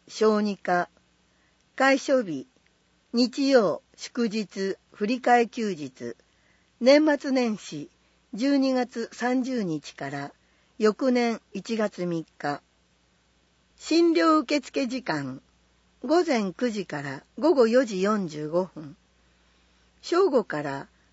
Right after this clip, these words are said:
午後一時は休診。受診する前に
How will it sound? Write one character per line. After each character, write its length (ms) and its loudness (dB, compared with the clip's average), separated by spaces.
午 160 6
後 140 4
一 240 -6
時 120 -4
は 140 -8
休 280 -6
診。 440 -10
受 160 -2
診 260 0
す 140 -4
る 100 0
前 300 -2
に 260 -12